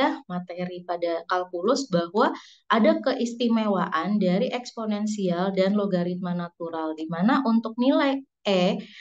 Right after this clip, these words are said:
len X itu sama dengan X. Nanti silakan dicek kembali untuk, eh, kalkulusnya ya. Jadi, kita bisa tuliskan seperti ini.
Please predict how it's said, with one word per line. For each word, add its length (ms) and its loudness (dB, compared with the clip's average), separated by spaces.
len 320 4
X 400 -6
itu 320 -2
sama 460 2
dengan 400 0
X. 240 -2
Nanti 400 -4
silakan 480 4
dicek 320 4
kembali 720 2
untuk, 400 -2
eh, 600 0
kalkulusnya 720 0
ya. 160 4
Jadi, 480 -2
kita 240 -2
bisa 240 0
tuliskan 480 0
seperti 540 -6
ini. 180 -6